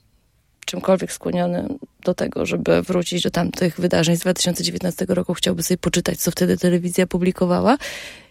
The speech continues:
Jak otworzy ten artykuł, powinna mu się zapalić czerwona lampka, że coś jest z nim nie tak. A mówię tutaj o tym artykule, który publikował fałszywe komunikaty pozyskane Pegasusem, płynące z telefonu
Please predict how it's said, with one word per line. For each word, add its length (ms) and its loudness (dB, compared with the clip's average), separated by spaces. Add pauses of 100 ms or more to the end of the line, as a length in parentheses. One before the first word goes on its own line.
(140)
Jak 180 6
otworzy 340 4
ten 140 2
artykuł, 400 0
powinna 420 2
mu 80 2
się 100 -2
zapalić 380 2
czerwona 340 2
lampka, 320 2
że 100 2
coś 200 -2
jest 100 -2
z 40 0
nim 100 4
nie 120 4
tak. 240 -2
A 40 0
mówię 220 2
tutaj 240 4
o 100 2
tym 160 2
artykule, 500 0 (220)
który 180 2
publikował 560 2
fałszywe 400 0
komunikaty 580 -2
pozyskane 540 0
Pegasusem, 640 0 (220)
płynące 400 0
z 60 -2
telefonu 680 0